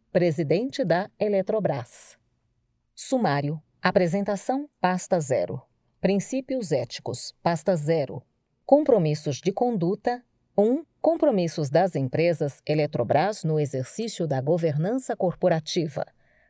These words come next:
Pasta um. Dois. Compromissos entre as empresas Eletrobras e seus colaboradores, diretores, conselheiros, membros de comitês estatutários, empregados, contratados, prestadores de serviço,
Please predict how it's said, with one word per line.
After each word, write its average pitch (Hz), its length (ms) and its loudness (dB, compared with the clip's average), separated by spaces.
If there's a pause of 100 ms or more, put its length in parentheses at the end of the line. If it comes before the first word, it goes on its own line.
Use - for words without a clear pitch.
Pasta 202 340 4
um. 131 200 -2 (720)
Dois. 175 580 2 (280)
Compromissos 262 960 2
entre 226 440 0
as 180 200 0
empresas 190 580 -2
Eletrobras 156 640 2
e 156 80 -4
seus 123 320 -6
colaboradores, 160 960 0 (180)
diretores, 240 680 0
conselheiros, 170 920 -2 (100)
membros 160 440 0
de - 100 -4
comitês 160 680 -2
estatutários, 156 1080 -2
empregados, 175 840 -2
contratados, 151 960 -2 (160)
prestadores 139 680 2
de 254 160 0
serviço, 180 680 -4